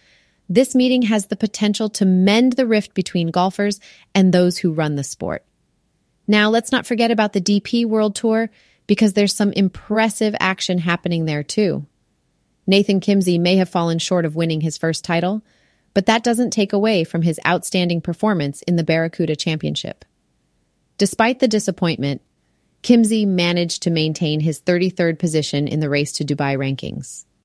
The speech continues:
It goes to show that winning isn't everything. It's about how you play the game,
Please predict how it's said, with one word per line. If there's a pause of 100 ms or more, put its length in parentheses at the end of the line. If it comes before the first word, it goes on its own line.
(280)
It
goes
to
show
that
winning
isn't
everything. (380)
It's
about
how
you
play
the
game,